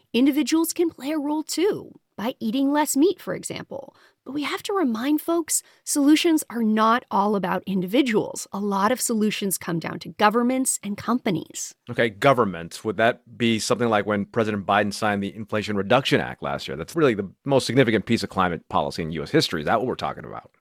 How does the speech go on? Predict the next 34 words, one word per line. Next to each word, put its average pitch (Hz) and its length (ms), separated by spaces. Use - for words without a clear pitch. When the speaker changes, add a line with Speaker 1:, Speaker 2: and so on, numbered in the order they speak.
Speaker 1:
Right. 226 400
Governments 277 580
can 220 320
really 226 300
set 202 300
the 202 100
agenda 170 400
for 175 160
climate 170 400
policy. - 480
We 202 160
saw 196 300
this 196 180
in 180 140
Brazil. 185 520
The 196 80
new 185 200
president, 180 500
Lula 196 300
da - 80
Silva, 220 500
is 185 180
really 226 300
cracking 226 440
down 214 360
on 185 160
deforestation 220 1000
in 190 180
the - 140
Amazon. 240 600
Under 277 220
his 330 120
predecessor, 311 680
Bolsonaro, 262 800